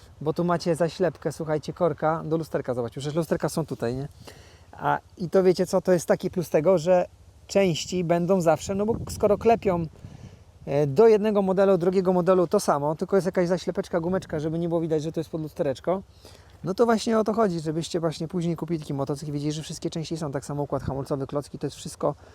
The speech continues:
naprawdę z innych motocykli C F Moto. C F Moto pod tym względem właśnie nie, e, nie robi jakichś dziwnych, wymyślonych rzeczy. No wiadomo, wzornictwo musieli wymyślić pod niego jakieś tam, wiadomo, e, lampę ledową. W ogóle przepięknie wykonano. Zobaczcie, jaki napis C F Moto tutaj jest.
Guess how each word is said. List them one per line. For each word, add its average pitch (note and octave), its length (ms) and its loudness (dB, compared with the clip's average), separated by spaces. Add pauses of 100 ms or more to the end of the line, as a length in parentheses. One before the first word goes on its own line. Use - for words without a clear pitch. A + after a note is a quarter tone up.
(540)
naprawdę D3 600 0 (140)
z C3 140 -8
innych D3+ 220 -4
motocykli C#3+ 480 -6
C C#3 140 -6
F B2+ 80 -8
Moto. C3+ 360 -6 (240)
C D3 140 -8
F B2 60 -8
Moto C#3 280 -4
pod - 180 -8
tym B2+ 120 -8
względem C3 360 -6
właśnie B2+ 400 -8 (600)
nie, C#3 400 -2 (580)
e, B2 540 -2
nie C3+ 160 -2
robi C#3+ 160 0
jakichś B2 240 -6
dziwnych, C3 240 -6
wymyślonych A#2+ 360 -6
rzeczy. A#2 200 -8
No E3+ 60 0
wiadomo, G#3+ 260 4
wzornictwo D#3 480 2
musieli D#3 300 0
wymyślić C3 320 -6
pod B2+ 180 -2
niego B2+ 200 0
jakieś - 260 -2
tam, B2 360 -6
wiadomo, A#2+ 360 -4 (480)
e, A#2 640 -2
lampę C3 300 -2
ledową. C3 420 -2 (540)
W B2+ 40 -10
ogóle C3+ 180 -2
przepięknie C#3 440 -8
wykonano. C3 360 -6
Zobaczcie, C3 300 -8
jaki C#3 120 -10
napis C3+ 240 -10
C C3+ 100 -8
F - 80 -12
Moto B2+ 200 -8
tutaj B2 260 -6
jest. C#3 220 -6